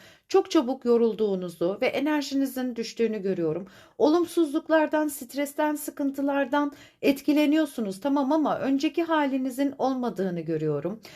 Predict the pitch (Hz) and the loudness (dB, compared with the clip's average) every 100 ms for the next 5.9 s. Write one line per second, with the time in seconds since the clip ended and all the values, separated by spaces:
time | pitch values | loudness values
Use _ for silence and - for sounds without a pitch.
0 | - - 254 277 294 240 247 247 240 269 | -10 2 4 4 4 2 2 2 2 2
1 | 277 320 302 302 302 294 254 285 285 330 | 2 2 2 2 4 4 4 2 2 2
2 | 320 262 220 196 190 185 185 285 226 190 | 2 2 2 0 -2 -6 -2 -2 -2 0
3 | 240 226 285 277 294 262 220 226 254 254 | 0 2 0 2 2 4 2 -2 -6 -2
4 | 220 175 196 180 175 240 277 196 247 269 | 0 0 0 -2 0 -2 -4 0 2 2
5 | - 196 170 175 160 156 - - | 2 2 2 -2 -6 -8 -12 -12